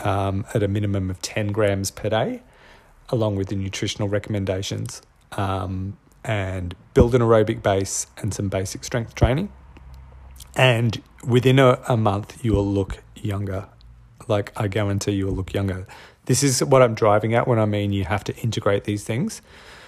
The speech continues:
Um, if you really, really want to get results, you have to integrate these things in your life. Um, and it's just what, what's required. Sometimes when you, there's a issue that you really want or you really want some change in, you just sort of have to go to war on that thing.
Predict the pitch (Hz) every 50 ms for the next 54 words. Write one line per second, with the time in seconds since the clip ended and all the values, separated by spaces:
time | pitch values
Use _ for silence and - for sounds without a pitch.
0 | - - - - - - _ _ _ - - - - 120 107 104 104 104 - -
1 | - 135 - - 147 123 113 117 120 120 127 135 135 135 139 135 131 131 131 -
2 | 113 113 110 117 117 117 120 117 117 113 107 104 110 113 120 123 127 - - -
3 | - 117 127 117 - - - 107 98 107 104 117 - - - 120 98 92 - -
4 | 117 110 - - - - - 110 110 - 117 117 101 104 107 98 98 95 - 110
5 | 104 101 - 107 101 98 92 90 104 147 170 - - - - - - - - 110
6 | 101 98 95 95 95 95 95 95 90 90 92 90 87 90 107 - - - - -
7 | - - - - - 110 104 98 92 - 110 101 - 120 107 104 - - - -
8 | - - 104 92 - - - - - 117 107 101 101 104 - - 151 143 - 151
9 | 151 151 151 139 156 147 139 131 127 120 120 117 120 - - 123 117 110 110 117
10 | 110 107 107 104 - - - - - - - 139 120 113 131 123 131 120 107 104
11 | 117 117 113 113 107 107 110 135 151 156 160 117 104 98 98 95 113 113 107 104
12 | 107 104 104 - 104 98 - - 107 110 110 107 131 131 127 - - 123 110 107
13 | 101 - 120 110 - - - - - - - - - - - - 113 - - 123
14 | - 104 101 95 87 87 92 101 113 117 107 101 95 95 90 95 - - - 107
15 | 104 98 90